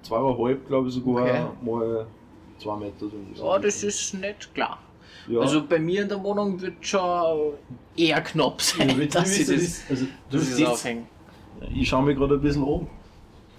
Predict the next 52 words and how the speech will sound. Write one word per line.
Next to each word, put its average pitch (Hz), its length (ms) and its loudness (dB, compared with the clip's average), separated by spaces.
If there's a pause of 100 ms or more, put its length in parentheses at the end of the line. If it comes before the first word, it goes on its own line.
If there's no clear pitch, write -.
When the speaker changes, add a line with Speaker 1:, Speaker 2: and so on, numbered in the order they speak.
(160)
Speaker 1:
Ich 139 80 -2
sehe 147 200 0
auf 151 100 -2
die 143 100 -6
Gache 135 480 -4 (320)
keine 131 260 2
Wand, 135 320 2
wo 139 80 0
es - 140 -4
hinpassen 117 500 2
Speaker 2:
Nein. - 20 -6
Speaker 1:
kann. 98 140 -6 (580)
Speaker 2:
Das 143 120 -8
stimmt. - 200 0
Speaker 1:
Höchstens 135 260 -2
im 139 120 0
Gang. 135 320 0 (960)
Und 131 160 -2
da 147 80 8
ist 147 100 6
Speaker 2:
Ja. 147 120 4
Speaker 1:
auch 139 60 0
gerade 139 200 4
mein 127 260 2
größter 120 360 2
Platz, - 480 2
<laughs> 147 80 -2
wo - 80 -6
ich 233 120 2
überlege, 156 360 4
Speaker 2:
Ja. 139 60 2
Speaker 1:
dass 127 140 4
ich - 80 -6
hin. - 260 -4 (640)
Speaker 2:
Okay. 123 220 -2
Speaker 1:
Ich 123 60 4
mag's 131 220 2
nicht 143 140 0
ins 139 160 -2
Wohnzimmer 127 380 -2
hängen. 143 120 2
Speaker 2:
Ja, 139 80 4
aber 143 120 0
möchtest 139 420 -2
du 135 40 -10
das 131 100 -8
nutzen 139 340 -2
so 131 200 0
für 123 260 -6
so 113 300 -8 (340)
generell 160 380 4
einfach 139 240 -2